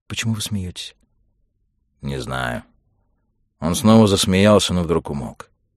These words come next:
"А что?" "Вы смеетесь, хотя я не сказала ничего смешного.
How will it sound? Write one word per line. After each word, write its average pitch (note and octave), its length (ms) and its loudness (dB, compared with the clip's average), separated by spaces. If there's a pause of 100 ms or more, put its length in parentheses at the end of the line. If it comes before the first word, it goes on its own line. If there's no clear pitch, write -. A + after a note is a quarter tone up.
(420)
"А C2 140 -10
что?" - 280 -8 (1000)
"Вы F#2+ 120 -2
смеетесь, F2+ 580 -2
хотя D#2+ 280 -8
я E2 80 -4
не E2 100 -4
сказала E2+ 440 -6
ничего D#2+ 340 -8
смешного. C2+ 640 -14